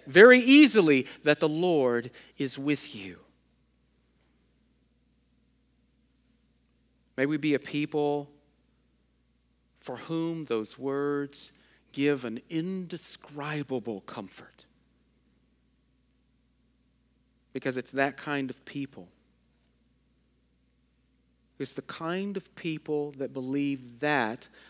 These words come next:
that are the kind of people that make provision for a woman like Ruth. That's where it comes from.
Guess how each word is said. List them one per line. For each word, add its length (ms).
that 140
are 80
the 100
kind 580
of 160
people 600
that 120
make 300
provision 560
for 240
a 20
woman 460
like 300
Ruth. 560
That's 200
where 120
it 80
comes 260
from. 160